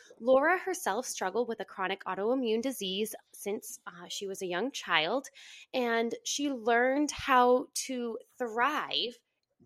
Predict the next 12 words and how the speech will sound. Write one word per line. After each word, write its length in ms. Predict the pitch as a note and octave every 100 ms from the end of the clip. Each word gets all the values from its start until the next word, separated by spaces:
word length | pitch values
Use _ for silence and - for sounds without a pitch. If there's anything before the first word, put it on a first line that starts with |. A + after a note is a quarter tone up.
| _
in 140 | A3 G#3+
her 160 | C4+ -
health 320 | F#3+ E3+ -
in 100 | F#3+
adulthood. 680 | F3+ F3+ F#3 - - - - - -
So 180 | - C4
Laura 340 | A3+ A#3+ C4+ E4
uses 400 | C4+ B3+ B3 -
her 200 | - C4
experience 720 | D#4 - - A3+ G#3 F3 -
to 80 | G#3
help 220 | F3 G#3+